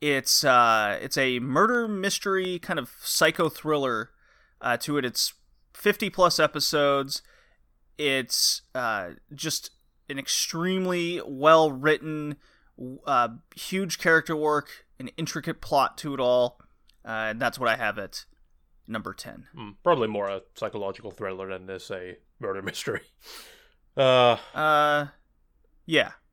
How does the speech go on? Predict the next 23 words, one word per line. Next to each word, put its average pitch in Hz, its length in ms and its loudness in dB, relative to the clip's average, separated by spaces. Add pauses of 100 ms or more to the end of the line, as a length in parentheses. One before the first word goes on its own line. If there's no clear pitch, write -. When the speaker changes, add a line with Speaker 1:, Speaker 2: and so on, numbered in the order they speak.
(120)
Speaker 1:
Yeah, 104 200 -2
I 95 60 -8
kinda 95 240 -14 (440)
backtrack 101 420 -6
corrected 95 340 -12
myself 98 360 -10
on 98 80 -18
that 92 140 -18
one. 104 180 -12 (160)
Speaker 2:
Mm. 160 380 -4
Speaker 1:
<laughs> - 40 -20 (360)
Speaker 2:
Yeah. 185 100 -4 (340)
Speaker 1:
Yeah. 101 220 -4
Speaker 2:
So 131 120 -4
we're 143 80 2
doing 143 240 4
one 139 160 6
Speaker 1:
And 277 80 8
it 196 80 8
takes 123 160 8
Speaker 2:
score. 110 60 2
Speaker 1:
place 185 200 4
in, 160 200 -4